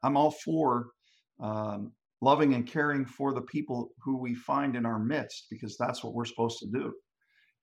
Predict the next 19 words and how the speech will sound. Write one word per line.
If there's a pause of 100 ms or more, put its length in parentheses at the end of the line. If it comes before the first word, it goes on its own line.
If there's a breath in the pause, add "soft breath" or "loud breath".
(880)
And,
and
then
there's
the
other
side
of
what
the
state
needs
to
do, (320)
right?
The
state
needs
to,